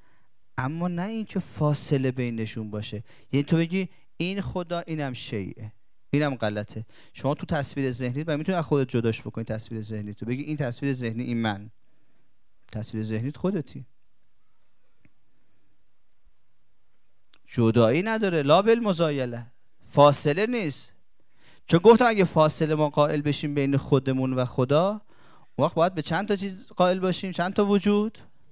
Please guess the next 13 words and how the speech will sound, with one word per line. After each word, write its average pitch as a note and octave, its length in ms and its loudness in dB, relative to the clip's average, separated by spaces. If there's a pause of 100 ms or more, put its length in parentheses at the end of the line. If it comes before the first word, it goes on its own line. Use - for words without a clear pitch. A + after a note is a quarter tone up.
(640)
سه - 240 -2
تا F#3+ 200 2
وجود. C3 480 -4 (800)
تا A2+ 120 -6
که B2 120 -6
اصلاً C3 180 -6
یک F3 360 0
وجود D#3 400 2
هست D#3 480 -6 (760)
با B2+ 100 4
همهٔ C3 340 0
تجلیات A#2 640 0
خودشه، C3 560 0